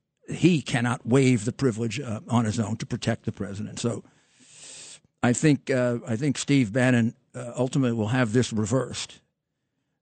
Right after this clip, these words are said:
Um, if they take it, you know, you know, um, the court shows a reluctance, as they did during the, uh, stolen election cases, to get involved in this. A lot of people think they ruled on those cases.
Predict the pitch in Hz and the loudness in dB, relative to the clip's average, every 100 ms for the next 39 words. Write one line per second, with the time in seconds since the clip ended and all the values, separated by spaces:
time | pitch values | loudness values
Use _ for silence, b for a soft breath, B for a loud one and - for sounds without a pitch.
0 | _ 120 120 123 120 120 95 B B _ | _ 0 2 4 4 2 -2 B B _
1 | _ _ _ - 240 262 226 240 254 180 | _ _ _ 0 2 2 0 2 2 2
2 | 127 147 151 156 - 156 156 151 196 160 | -2 -2 -2 -4 -4 -4 -2 -4 -4 -2
3 | 135 123 127 _ _ _ _ 123 - 196 | 0 0 -2 _ _ _ _ -6 0 0
4 | 135 185 180 151 160 147 143 190 - 131 | 2 2 2 2 2 4 4 2 4 0
5 | 127 147 113 131 117 151 131 131 135 139 | 2 -2 0 0 2 2 2 2 2 4
6 | 127 127 120 123 123 123 - b b - | 6 6 4 2 0 -2 -6 b b -4
7 | - 147 151 131 170 196 135 117 123 113 | 4 6 6 4 4 2 0 2 0 0
8 | - 120 - 127 147 131 123 196 196 135 | -4 -6 -2 0 2 2 2 4 4 2
9 | 110 87 - - - _ _ _ _ - | -2 -6 -10 -16 -20 _ _ _ _ -2
10 | - 254 - 233 135 - 190 156 123 117 | 2 4 2 -2 -4 -4 -2 -2 -2 -2
11 | 120 185 196 170 123 110 104 95 - 110 | 2 4 4 2 -2 -6 -8 -12 -14 -14
12 | 92 - _ | -14 -18 _